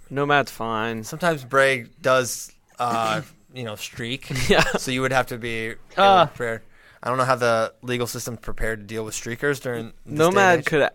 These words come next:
Speaker 1: uh, give you some comedy just because he does some really bizarre things and says really off-the-wall things and has really weird
Speaker 3: Huh.
Speaker 1: takes,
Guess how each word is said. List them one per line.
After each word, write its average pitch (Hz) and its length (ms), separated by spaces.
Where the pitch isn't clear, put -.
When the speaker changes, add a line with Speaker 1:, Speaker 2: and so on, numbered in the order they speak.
Speaker 1:
uh, 127 300
give 127 160
you 127 60
some 120 200
comedy 147 640
just - 180
because 123 320
he 110 60
does 110 240
some 113 180
really 113 180
bizarre 110 340
things 131 680
and 107 160
says 123 320
really 139 340
off-the-wall 127 520
things 131 380
and 110 100
has 110 200
really 110 160
weird 101 220
Speaker 3:
Huh. 160 160
Speaker 1:
takes, 123 340